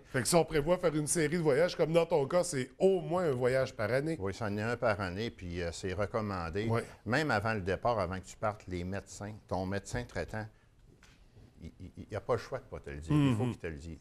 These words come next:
Speaker 2: Sauf que ce que je t'ai mentionné aussi, c'est qu'en région,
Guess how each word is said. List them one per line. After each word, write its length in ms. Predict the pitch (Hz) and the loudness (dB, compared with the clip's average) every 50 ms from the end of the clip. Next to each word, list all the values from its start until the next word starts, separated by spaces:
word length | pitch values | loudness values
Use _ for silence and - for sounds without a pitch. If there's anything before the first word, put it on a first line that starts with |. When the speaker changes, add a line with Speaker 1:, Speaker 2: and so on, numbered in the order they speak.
| - | -14
Speaker 2:
Sauf 320 | - - - 180 196 185 - | -10 -4 -2 0 0 0 -2
que 100 | - 113 | -4 -8
ce 120 | - - - | -8 -8 -8
que 40 | 107 | -12
je 100 | - - | -10 -10
t'ai 120 | 139 135 | -8 -6
mentionné 500 | 135 120 110 104 101 - - 95 95 107 | -4 -4 -4 -4 -4 -6 -6 -6 -4 -4
aussi, 400 | 107 101 90 - - - 127 127 - - - - - - - - _ _ _ _ _ _ - | -4 -4 -4 -6 -6 -10 -12 -12 -12 -16 -20 -20 -20 -20 -20 -20 _ _ _ _ _ _ -20
c'est 180 | - - - 104 | -10 -6 -4 -2
qu'en 200 | - 143 156 160 131 | 0 0 0 2 2
région, 360 | 117 101 92 87 98 92 | 2 0 0 0 -4 -6